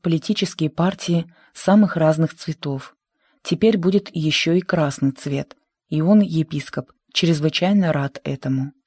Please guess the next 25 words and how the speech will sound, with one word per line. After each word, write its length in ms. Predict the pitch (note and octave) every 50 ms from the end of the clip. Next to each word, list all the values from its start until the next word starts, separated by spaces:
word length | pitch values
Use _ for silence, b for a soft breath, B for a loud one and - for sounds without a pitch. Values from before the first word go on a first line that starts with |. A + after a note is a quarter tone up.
| _ _ _ _ _ _ _ _
Все 260 | - - - - G3+
были 240 | F#3 D#3 D#3 D3+ D3+
рады. 420 | D3+ D3+ D3 C#3+ C3 C3 - - - _ _ _ _ _ _ _ _ _ _ _ _ _
И 140 | - E3 D#3
эти 200 | D3+ - - E3
радостные 560 | D#3+ D#3+ D3+ D3 C#3+ - - D#3 D3+ D3+ D3+
вести 440 | D#3+ F3 F#3+ - - - - - - _ _ _ _ _ -
транслировали 720 | - D#3 D3+ - - - E3+ F3+ G3+ G#3 G3 F3 E3+ E3
по 160 | D#3+ - D3
радио 520 | C#3+ D3 C#3+ D3 C#3+ C3+ - C#3 C3+ C#3+ D3 - _ _ _ _ _ _
прямо 460 | - - E3 E3+ F#3+ G3 G3 F#3 F#3+ - _
из 160 | - D3+ C#3+
зала 320 | C#3 C#3 D#3 E3+ G3 G3 F3+
заседаний 720 | D#3+ D#3 D3+ - - C#3+ C#3+ C#3 C#3 C3+ C#3 C3+ C#3 C#3+ _ _ _ _ _ _
на 160 | - D3+ D3 C#3
всю 260 | - - - - E3
страну. 540 | D#3+ - - - D3+ C#3+ C#3+ C#3 C3+ C3 C3 - _ _ _ _ _ _ _ _ _ _ _ _ _ _ _ _ _ _ _ _ _ _ _ _
«Хорошо», — 640 | - - E3 D3+ D3+ C#3+ - - - D3 C3+ C#3 - _ _ _ _ _ _ _ _ _ _
сказал 500 | _ - - - D3+ C#3+ C#3 C#3+ C#3+ C#3+
Ричард, — 500 | D3 C#3 C#3+ C3+ - - D3 - _ - _ _ _ _ _ _ _ _ _ _
«я 100 | - G3+
могу 280 | G3+ G#3+ G#3 F#3+ F#3+ D#3+
пойти 460 | - D3+ D3 C#3+ - - - F3 F3+
и 180 | C4 - - D#3
выступить. 680 | D3+ D3 C#3+ C#3 - - C#3+ C3+ - C#3+ - - -